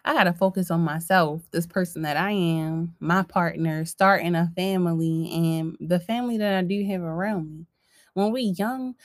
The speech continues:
we put so much into our, um, friends or so much into what's going on outside that we have this corrupt family that don't even, like,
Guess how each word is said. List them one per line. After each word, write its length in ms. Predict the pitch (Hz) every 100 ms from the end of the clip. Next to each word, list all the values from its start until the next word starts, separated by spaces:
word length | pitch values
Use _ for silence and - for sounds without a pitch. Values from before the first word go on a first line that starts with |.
| - -
we 160 | 240
put 240 | 269 220 170
so 480 | 170 - 233 262 262
much 440 | 233 233 - -
into 440 | - 220 - 202 -
our, 500 | 185 185 180 170 160
um, 340 | 165 165 160 156
friends 960 | - 196 233 208 160 156 160 - - -
or 180 | 165 165
so 220 | 165 220
much 260 | 214 190 -
into 380 | 196 190 196
what's 240 | 180 196 -
going 320 | 190 180 175
on 160 | 175 170
outside 760 | 160 160 180 202 208 180 175
that 300 | 156 156 156 _ _ _ _
we 180 | 208 277
have 260 | 285 208 180
this 180 | 185 -
corrupt 500 | - 170 196 - -
family 600 | - 208 233 190 175 170
that 380 | 160 156 160 - _ - - -
don't 300 | 233 294 294
even, 560 | 285 240 208 180 170
like, 340 | 175 170 156